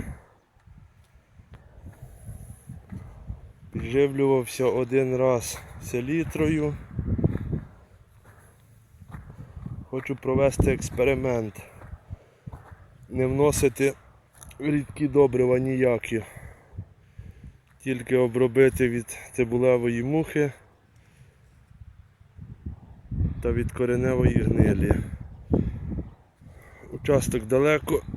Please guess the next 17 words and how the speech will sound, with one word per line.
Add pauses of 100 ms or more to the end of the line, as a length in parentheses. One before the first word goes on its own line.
(160)
в
селі
у
мами, (880)
тридцять
п'ять
кілометрів
їздити, (1600)
тому
сюди
не
наїжджуся. (1700)
Спробуємо (1500)
побачити,
який
виход
буде